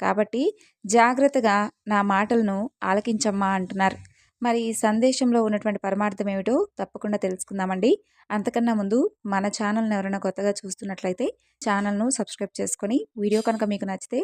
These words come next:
లైక్ చేసి సపోర్ట్ చేయండి ఫ్రెండ్స్. ఇక బాబాగారి సందేశం గురించి తెలుసుకుందాం. "చూడు బిడ్డ, ఎక్కువగా సమయం లేదు తల్లి.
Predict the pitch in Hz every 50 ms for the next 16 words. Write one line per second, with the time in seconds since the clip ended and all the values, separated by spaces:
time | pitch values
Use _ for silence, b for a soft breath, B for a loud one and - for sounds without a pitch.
0 | 415 - 220 196 196 208 - - 233 226 220 - 202 185 - 208 196 - - 208
1 | 185 180 180 - 214 220 285 - - - b b b b b b b _ - 233
2 | 196 226 233 240 269 285 285 277 - 247 226 220 220 233 - - 233 220 226 220
3 | 208 - 226 - 196 190 190 - - - 190 196 196 190 190 - - _ _ _
4 | _ _ _ - - 214 208 202 - 196 170 - 208 247 339 453 - _ _ _
5 | _ _ - 254 254 - - 330 330 311 262 226 208 208 240 254 247 - 214 196
6 | 190 208 233 240 240 208 196 190 185 202 - 202 190 196 196 185